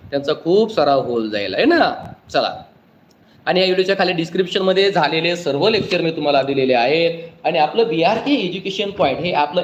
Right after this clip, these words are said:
ॲप पटकन डाउनलोड करून घ्यायचं. तिथं सगळं नोट्सचा त्याचा सगळा सांगायचा आता. हो.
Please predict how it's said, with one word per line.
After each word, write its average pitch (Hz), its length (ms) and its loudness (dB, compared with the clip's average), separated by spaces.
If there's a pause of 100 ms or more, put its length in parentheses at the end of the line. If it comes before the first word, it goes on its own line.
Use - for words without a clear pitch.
ॲप 262 260 0
पटकन 262 340 2
डाउनलोड 240 380 2
करून 226 220 2
घ्यायचं. 143 300 0 (320)
तिथं 196 260 0
सगळं 190 400 0
नोट्सचा 175 340 0
त्याचा 190 240 -4
सगळा 180 320 -2
सांगायचा 165 480 0
आता. 170 180 2
हो. 151 360 -2